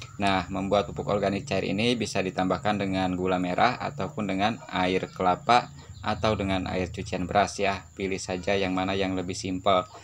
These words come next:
Nah, kalau Maman Arja Channel ini membuat pupuk organik cairnya hanya mengandalkan jakaba dan ini buah-buah timun dan sampah organik tadi itu,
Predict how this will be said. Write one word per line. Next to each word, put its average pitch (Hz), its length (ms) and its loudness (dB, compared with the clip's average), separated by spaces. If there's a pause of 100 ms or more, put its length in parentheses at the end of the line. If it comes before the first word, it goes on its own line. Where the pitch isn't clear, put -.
(220)
Nah, 92 160 -2
kalau 92 180 2
Maman 95 260 2
Arja 92 280 0
Channel 90 280 0
ini 123 360 2 (440)
membuat 98 320 0
pupuk 98 240 -2
organik 95 320 0
cairnya 101 400 0
hanya 104 160 0
mengandalkan 95 600 0
jakaba 92 520 6
dan 95 240 4
ini 101 160 0
buah-buah 92 720 2
timun 101 320 0
dan 101 240 4
sampah 92 320 -2
organik 90 400 0
tadi 90 240 0
itu, 170 240 2